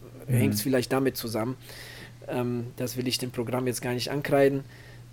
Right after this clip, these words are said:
Speaker 2: Ähm, aber ansonsten alles wunderbar, ja.
Speaker 1: Ja, ja, ich glaub, die, ähm, im Standard streamen die die Videos, das heißt, die laden die nicht vorher runter, sondern, äh, ja,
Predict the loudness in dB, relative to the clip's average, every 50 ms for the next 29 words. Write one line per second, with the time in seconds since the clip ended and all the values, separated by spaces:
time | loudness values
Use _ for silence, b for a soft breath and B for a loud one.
0 | -8 -4 -2 0 0 0 0 0 -2 0 2 2 2 2 2 2 2 2 2 0
1 | -2 0 0 0 0 -2 -4 -8 -6 -2 0 2 2 0 0 -2 -4 -2 -2 2
2 | 2 4 4 4 2 -2 -6 -10 -10 -8 -6 -4 -4 -4 -4 -6 -10 -14 -20 -20
3 | -20 -20 -18 B B B B B B B 2 4 6 6 6 6 6 6 4 8
4 | 8 8 8 8 6 2 4 6 6 8 6 6 4 4 4 4 4 4 4 2
5 | 0 -2 -8 -14 -16 -16 -12 -10 -8 -4 -2 -2 2 4 8 10 10 12 10 10
6 | 8 4 -2 8 12 12 12 12 12 12 10 8 6 6 6 6 6 6 8 8
7 | 10 8 8 8 6 2 4 4 4 6 8 8 8 8 8 8 8 8 6 6
8 | 6 4 4 4 6 8 8 10 10 8 8 8 8 8 8 8 8 8 8 6
9 | 6 6 6 6 4 2 2 2 2 2 4 6 4 4 4